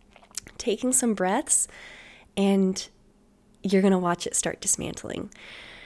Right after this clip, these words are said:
So I hope this was helpful for you guys. If you have been feeling, like, crippled by your own negative self-talk, these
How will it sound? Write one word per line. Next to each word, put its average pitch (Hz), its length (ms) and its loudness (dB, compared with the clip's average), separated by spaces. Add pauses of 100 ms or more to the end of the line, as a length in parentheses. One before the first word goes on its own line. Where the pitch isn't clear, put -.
(400)
So 190 400 2
I 214 60 2
hope - 280 -2
this - 160 0
was 269 160 2
helpful - 360 -2
for - 180 -4
you 190 140 4
guys. 180 640 0
If 175 280 0
you 190 320 4
have 190 240 -2
been 185 160 -2
feeling, 180 600 -2
like, 170 300 -2 (100)
crippled 196 640 0
by 180 160 0
your 180 280 -2
own 180 240 0
negative 170 340 -4
self-talk, - 840 0 (680)
these 180 600 4